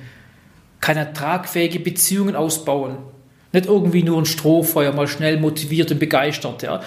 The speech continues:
sondern längerfristig, ja, Kontakte knüpfen, ausbauen. Verfügt derjenige über die Kompetenz, Teams zu bilden und zu führen? Bis hin zu, beim Thema soziale Kompetenz,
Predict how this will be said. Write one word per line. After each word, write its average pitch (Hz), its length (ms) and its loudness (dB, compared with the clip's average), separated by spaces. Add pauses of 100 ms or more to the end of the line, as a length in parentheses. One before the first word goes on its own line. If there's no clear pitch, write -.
sondern 156 320 -2
längerfristig, 180 760 0
ja, 180 280 2 (180)
Kontakte 151 440 0
knüpfen, 185 680 -2
ausbauen. 151 680 2 (1000)
Verfügt 214 640 0
derjenige 160 600 2 (260)
über 165 160 0
die 156 120 0
Kompetenz, 156 840 -2
Teams 165 380 -2
zu 123 220 -4
bilden 160 720 2 (260)
und - 460 0
zu - 180 2
führen? 170 600 2 (1200)
Bis 226 180 2
hin 202 240 2
zu, 202 400 0 (240)
beim 143 140 -4
Thema 151 260 0
soziale 151 480 0
Kompetenz, 151 840 -2